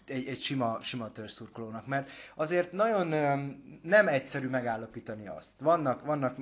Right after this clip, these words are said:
marginális különbségek abba, hogyha valaki egy ultracsoport tagja, akár a nagy egyesületeknek a fővárosban,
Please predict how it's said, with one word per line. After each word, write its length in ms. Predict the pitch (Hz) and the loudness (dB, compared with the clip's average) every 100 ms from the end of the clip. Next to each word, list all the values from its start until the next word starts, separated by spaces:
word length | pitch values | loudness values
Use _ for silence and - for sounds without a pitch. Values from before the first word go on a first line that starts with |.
| 120 | -4
marginális 640 | 147 135 127 120 117 - | 0 2 2 0 0 -4
különbségek 600 | 127 120 110 123 110 110 | -6 -6 -6 -8 -8 2
abba, 380 | 151 156 156 156 - - | 2 6 4 4 -4 -12
hogyha 220 | 131 135 | -10 -4
valaki 360 | 143 139 123 123 | 2 2 2 -2
egy 120 | 117 | -4
ultracsoport 760 | 156 151 147 151 147 135 131 - | -4 -2 -4 -4 -2 -2 -4 -4
tagja, 480 | 135 131 131 127 127 | -2 0 2 4 4
akár 600 | 120 123 127 131 117 120 | 2 -6 -2 2 2 0
a 380 | 120 113 110 110 - | -2 -4 -4 -8 -12
nagy 260 | 135 135 131 | -2 0 0
egyesületeknek 800 | 127 123 - 127 120 120 120 113 | -2 -4 -6 -4 -4 -4 -8 -12
a 40 | |
fővárosban, 680 | 110 151 156 147 131 135 135 | -8 2 4 4 0 0 0